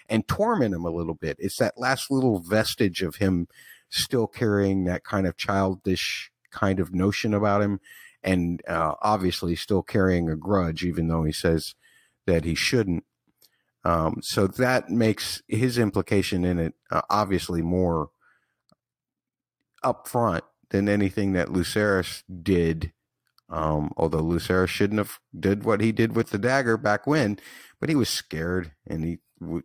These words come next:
didn't. No, I don't think that, I think that was more an accident. It wasn't intentional to take his eye out. But I,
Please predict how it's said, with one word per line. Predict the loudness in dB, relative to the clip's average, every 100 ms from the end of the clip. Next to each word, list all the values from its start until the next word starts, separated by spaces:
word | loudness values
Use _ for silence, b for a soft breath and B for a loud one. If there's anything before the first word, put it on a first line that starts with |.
| _ _ -4
didn't. | 0 2 0
No, | 0 2 2 -2
I | 0
don't | 0 0
think | -4 0
that, | 0
I | 0
think | 0 0
that | -2 -2
was | 0
more | 0 2
an | 0
accident. | 0 -2 -2 -2 -2 -2 -10 b b b b b b
It | -2
wasn't | 0 0 0
intentional | 0 0 -2 0 -2 -2
to | -4
take | -2 -2 0
his | -2
eye | -2 -2
out. | 0 -2 -4 _ _ _ _ _ _ _ _ _ -20 b b b b b
But | 2 4
I, | 4 2